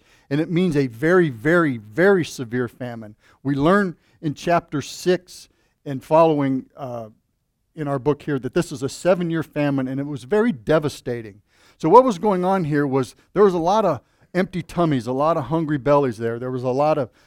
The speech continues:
dryness, a lot of stuff happening here. It was a very severe famine. But we see and we learn that God is the answer to our needs, right? Friends, please understand this also.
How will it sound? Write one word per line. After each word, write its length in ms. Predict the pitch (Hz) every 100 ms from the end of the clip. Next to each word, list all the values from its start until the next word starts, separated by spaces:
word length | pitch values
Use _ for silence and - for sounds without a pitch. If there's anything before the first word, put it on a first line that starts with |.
| _
dryness, 460 | 113 151 170 160 147
a 40 |
lot 260 | 123 131 151
of 60 | 151
stuff 280 | - 143
happening 520 | - - 143 139 131 120
here. 240 | 123 120
It 120 | 131
was 100 | 135
a 80 | 123
very 320 | 120 139 165
severe 540 | 180 180 131 127 127 117 _ _
famine. 640 | _ - 143 135 120 104 104 _ _ _ _ 117
But 160 | 143
we 120 | 160
see 400 | 151 - 202 208
and 120 | 185 156
we 140 | 180
learn 440 | 156 170 156 131 - _ -
that 220 | 139 113
God 280 | 139 151 160
is 140 | 151
the 200 | 151 147
answer 280 | 139 135 127
to 180 | - 127
our 160 | 120
needs, 420 | 117 120 113 104
right? 300 | 113 113 135 - _ _ _ _ _ _
Friends, 240 | 180 175
please 280 | - 196 202
understand 500 | 202 190 - 180 170
this 140 | 156 -
also. 540 | 147 139 - 123 107